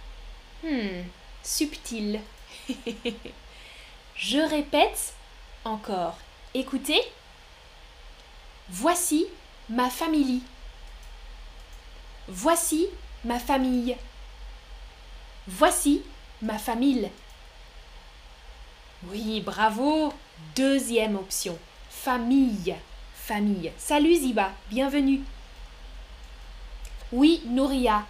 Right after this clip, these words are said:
la femme de mon oncle s'appelle ma tante. Hmm ? Ma tante, mon oncle. Oui. Ok, récapitulatif du vocabulaire et de la prononciation.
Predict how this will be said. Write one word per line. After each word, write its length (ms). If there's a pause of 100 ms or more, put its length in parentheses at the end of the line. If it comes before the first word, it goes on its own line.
(220)
la 200
femme 460 (260)
de 160
mon 320
oncle 400 (200)
s'appelle 680 (240)
ma 100
tante. 400 (340)
Hmm ? 120 (280)
Ma 100
tante, 460 (320)
mon 140
oncle. 240 (200)
Oui. 160 (2500)
Ok, 200 (500)
récapitulatif 1500 (200)
du 200
vocabulaire 840 (420)
et 280
de 120
la 240 (200)
prononciation. 1080